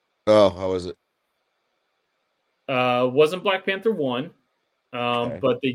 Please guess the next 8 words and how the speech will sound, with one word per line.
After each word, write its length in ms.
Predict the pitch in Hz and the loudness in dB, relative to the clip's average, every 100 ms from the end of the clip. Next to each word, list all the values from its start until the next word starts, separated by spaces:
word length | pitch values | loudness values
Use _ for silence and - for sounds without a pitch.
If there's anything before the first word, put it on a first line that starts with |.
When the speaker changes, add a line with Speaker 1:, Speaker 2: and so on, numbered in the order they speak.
| 113 | -6
Speaker 2:
did, 600 | - 131 131 131 127 131 - _ _ _ _ _ _ _ | -2 0 0 -2 -4 -10 -14 _ _ _ _ _ _ _
like, 260 | 135 131 127 | -2 -2 -2
the 100 | 131 | -4
degree 480 | 127 120 135 156 170 | -4 -6 -4 -2 -4
of 140 | 113 | -4
difficulty 640 | 131 127 131 - 113 113 104 | -6 -6 -8 -10 -10 -10 -12
for 360 | - 113 107 | -6 -4 -4
it, 220 | 104 - | -6 -10